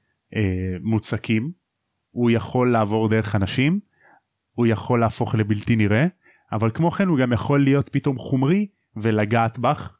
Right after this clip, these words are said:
זה, לדוגמה, הוא תופס לאנשים את האף, או שהוא תופס חפצים וזורק אותם, בניגוד לרוחות רפאים, שהן לא יכולות לגעת בשום דבר, אבל הן כן משפיעות קצת על הסביבה שלהן, שהופכות אותן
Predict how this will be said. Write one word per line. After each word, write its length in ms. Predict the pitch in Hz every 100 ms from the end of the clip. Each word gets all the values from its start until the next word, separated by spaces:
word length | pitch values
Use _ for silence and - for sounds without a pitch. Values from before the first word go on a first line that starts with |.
| _
זה, 260 | 127 117 117
לדוגמה, 420 | 117 113 110 107
הוא 80 | 110
תופס 320 | 107 120 110
לאנשים 340 | 113 101 120 107
את 120 | 101
האף, 320 | 120 139 - _ _ -
או 80 | 110
שהוא 140 | 123
תופס 340 | 123 - 123
חפצים 420 | - 117 120 131 117
וזורק 320 | 107 110 123
אותם, 240 | 143 143 117
בניגוד 420 | 107 107 117 104 _ _ -
לרוחות 1120 | 110 107 101 98 _ _ _ _ 113 107 113
רפאים, 400 | 113 - 190 208 202 _ _
שהן 380 | - - 113 104
לא 160 | 107 120
יכולות 320 | 110 117 117
לגעת 280 | 117 113 113
בשום 300 | 107 - 123
דבר, 340 | 110 180 202 196 - _ _ -
אבל 200 | 113 113
הן 80 | 113
כן 180 | - 143
משפיעות 440 | 143 - - 127
קצת 280 | - - 123
על 140 | 113 104
הסביבה 680 | 98 95 101 - 110 107 143
שלהן, 300 | - 123 113
שהופכות 840 | 110 104 101 - 110 - 117 113
אותן 320 | 113 107 98